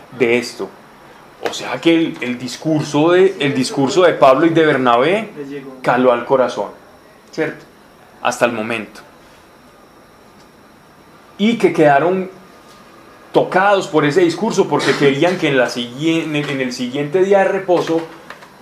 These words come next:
Speaker 1: ellos predicasen más sobre el reino de Dios y sobre estas cosas.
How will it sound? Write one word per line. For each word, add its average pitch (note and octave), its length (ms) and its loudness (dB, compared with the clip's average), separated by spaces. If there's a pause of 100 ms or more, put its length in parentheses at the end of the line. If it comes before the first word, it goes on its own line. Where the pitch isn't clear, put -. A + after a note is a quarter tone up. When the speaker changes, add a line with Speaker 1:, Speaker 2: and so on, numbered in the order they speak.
(560)
Speaker 1:
ellos - 600 0 (180)
predicasen C#3 1000 0
más D3 240 2
sobre D3 220 2
el A#2 100 -2
reino A#2+ 280 0
de B2+ 120 2
Dios E3+ 320 0
y - 80 -8
sobre A#2+ 240 0
estas B2+ 280 -2
cosas. A2 400 -4